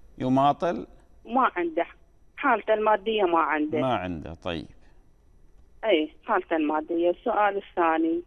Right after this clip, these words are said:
Speaker 1: مم.
Speaker 2: آه، هل ي-، إلي أجر إذا أقرأ "وقضى ربك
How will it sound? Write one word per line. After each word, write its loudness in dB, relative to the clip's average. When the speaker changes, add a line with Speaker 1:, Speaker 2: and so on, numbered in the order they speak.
Speaker 1:
مم. -8
Speaker 2:
آه، 6
هل 2
ي-، 0
إلي 0
أجر 0
إذا 2
أقرأ 2
"وقضى 0
ربك 2